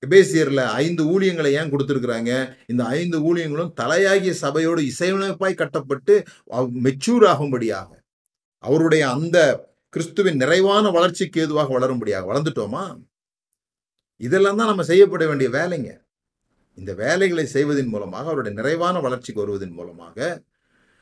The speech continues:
சர்வ சிருஷ்டியும் ஏங்கி தவித்துக் கொண்டிருக்கிறது தேவபுத்திரர் வெளிப்படும்படிக்கு. இந்த தேவபுத்திரர் வெளிப்படுவது எங்கிருந்து வெளிப்படுவாங்க? சபையிலிருந்து தான் வெளிப்படுவாங்க. அப்ப சபையினுடைய வேலை இந்த மெச்சூர்டு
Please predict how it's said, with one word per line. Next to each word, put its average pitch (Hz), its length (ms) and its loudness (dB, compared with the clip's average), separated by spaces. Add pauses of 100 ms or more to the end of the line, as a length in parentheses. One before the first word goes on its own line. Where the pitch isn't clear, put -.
சர்வ 180 360 4
சிருஷ்டியும் 196 440 0
ஏங்கி 175 320 -2
தவித்துக் 156 380 -2
கொண்டிருக்கிறது 131 500 -4
தேவபுத்திரர் 170 720 2
வெளிப்படும்படிக்கு. 143 720 0 (500)
இந்த 175 400 4
தேவபுத்திரர் 190 360 4
வெளிப்படுவது 175 400 2
எங்கிருந்து 180 400 2
வெளிப்படுவாங்க? 156 460 -2
சபையிலிருந்து 214 520 2
தான் 190 100 -2
வெளிப்படுவாங்க. 123 640 -6 (640)
அப்ப 120 280 -4
சபையினுடைய 175 580 4
வேலை 113 380 -4 (560)
இந்த 123 200 -4
மெச்சூர்டு 208 560 0